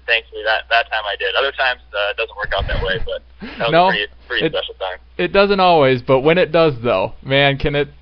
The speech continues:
Speaker 2: it can save not even a day, but a whole trip, it seems like. Even though, you know, you had a good trip,
Speaker 1: Yeah.
Speaker 2: man, one of those fish in
Speaker 1: Right.
Speaker 2: the last time can just set it off. I know that's how it was when I went to Grand Cayman last day.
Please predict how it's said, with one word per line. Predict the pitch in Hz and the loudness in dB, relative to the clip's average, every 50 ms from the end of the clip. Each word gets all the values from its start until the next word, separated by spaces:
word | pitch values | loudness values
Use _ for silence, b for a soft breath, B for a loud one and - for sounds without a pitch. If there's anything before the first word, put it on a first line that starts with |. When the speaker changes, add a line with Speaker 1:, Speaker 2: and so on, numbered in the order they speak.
| - | 0
Speaker 2:
it | - 156 160 - - | 2 2 2 2 0
can | - 165 160 | -4 -4 -4
save | 143 - - 151 147 143 139 127 | -2 -2 2 4 4 4 2 2
not | 143 147 151 151 | 2 2 2 2
even | 156 151 143 147 135 127 | 2 0 0 -2 -2 -2
a | 120 | -4
day, | 110 104 135 131 139 143 139 | 0 2 2 4 4 4 4
but | 127 120 117 117 | 4 2 2 2
a | 123 123 | 4 4
whole | 135 131 123 | 4 2 2
trip, | - - - 147 139 139 139 - | -2 -4 -2 2 2 2 2 0
it | 123 - - | -4 -4 -4
seems | - - 127 123 120 131 127 127 | -8 -8 -8 -8 -8 -8 -8 -6
like. | 131 117 107 110 123 123 - | -4 -2 -2 -2 -4 -6 -6
Even | - 170 170 175 165 | -6 -4 -4 -2 0
though, | 165 165 160 | 2 2 2
you | 160 160 156 | 2 0 0
know, | 151 151 151 | 0 0 0
you | 147 143 143 | 0 0 2
had | 147 156 151 147 | 2 2 2 2
a | 147 | 0
good | 139 143 135 113 - | 0 -2 -2 -2 0
trip, | - - 151 131 - - | 0 2 4 4 2 2
Speaker 1:
Yeah. | - | 0
Speaker 2:
man, | 131 127 123 120 117 120 - b b b b b b - - | 0 0 0 0 0 -2 -6 b b b b b b -18 -6
one | - 147 165 185 | -2 0 2 2
of | 202 190 | 2 2
those | 190 185 180 170 - - - - - - - - | 2 2 0 0 -4 -12 -20 -20 -20 -16 -6 -2
fish | 180 175 175 - - | 0 2 2 2 0
in | 175 160 | 0 -2
Speaker 1:
Right. | 151 | 0
Speaker 2:
the | 143 135 | 0 2
last | 135 139 139 143 143 139 - - | 4 6 6 6 4 2 -2 -2
time | 147 143 139 135 127 123 | 0 2 2 2 0 -2
can | - 123 120 | -6 -6 -6
just | 113 131 139 135 131 - - - - - - - - - - - - - | -2 0 0 0 0 -2 -10 -20 -20 -20 -20 -20 -20 -20 -20 -20 -20 -20
set | - - - - 147 139 135 | -20 -12 -2 2 4 4 4
it | 135 131 117 | 4 2 4
off. | 110 113 104 98 123 - - - | 4 2 4 2 0 -4 -4 -2
I | 123 131 135 | -2 -2 0
know | 135 135 135 135 - | 0 0 2 2 2
that's | 165 170 180 - - | 4 2 2 2 2
how | - 135 131 131 - | 2 4 4 4 4
it | - | 2
was | 127 127 127 123 127 - - - - b b b b b b b b b | 2 2 2 0 0 -4 -10 -14 -14 b b b b b b b b b
when | 147 143 | 2 4
I | 143 143 | 4 6
went | 143 139 135 135 | 4 2 0 0
to | 139 | -2
Grand | 131 139 135 131 127 120 | 0 2 0 0 0 0
Cayman | - 135 127 127 127 120 117 117 | 0 0 0 0 0 -2 0 0
last | 120 120 120 120 117 - - | 2 2 2 2 0 -2 -2
day. | - 123 120 117 117 120 117 117 - | 2 2 4 4 4 2 2 0 -2